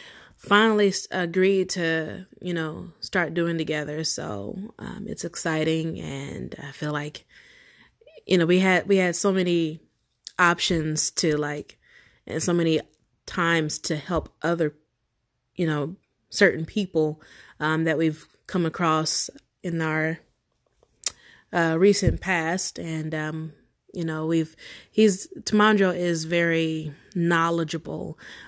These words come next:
um, when it comes to online marketing and, um, just, you know, overall just creating a business and,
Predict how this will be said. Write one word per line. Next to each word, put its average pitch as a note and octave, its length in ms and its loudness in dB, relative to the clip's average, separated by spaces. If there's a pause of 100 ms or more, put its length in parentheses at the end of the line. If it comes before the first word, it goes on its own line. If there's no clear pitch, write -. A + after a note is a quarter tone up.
um, D#3 340 0
when E3 120 0
it D#3 120 -6
comes E3 400 -2
to D#3+ 500 0 (1600)
online D#3+ 640 2
marketing D3+ 800 -2
and, D3+ 360 -8 (480)
um, D#3+ 500 -4
just, - 540 -4
you F#3 80 0
know, E3 280 -2
overall E3 520 2
just D#3+ 200 -4
creating E3 380 2
a D#3+ 80 -4
business E3 580 2
and, D3 400 -4